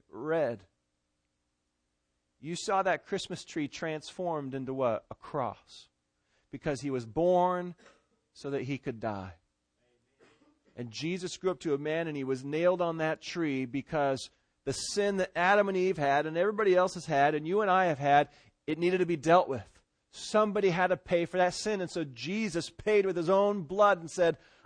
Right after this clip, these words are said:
"I love them so much, I'm gonna pay with my blood. I'm gonna die for them."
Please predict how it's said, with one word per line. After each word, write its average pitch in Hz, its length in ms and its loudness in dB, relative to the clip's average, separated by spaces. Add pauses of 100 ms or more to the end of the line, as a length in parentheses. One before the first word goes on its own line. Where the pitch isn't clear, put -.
"I 147 160 2
love 180 420 4
them 151 200 -4
so 147 220 -2
much, 147 320 -4
I'm 139 120 -8
gonna 135 180 -6
pay 160 280 -4
with 160 180 -6
my 139 140 -6
blood. 123 120 -4
I'm 120 100 -4
gonna 123 240 -6
die 143 280 0
for 117 160 -12
them." 104 340 -10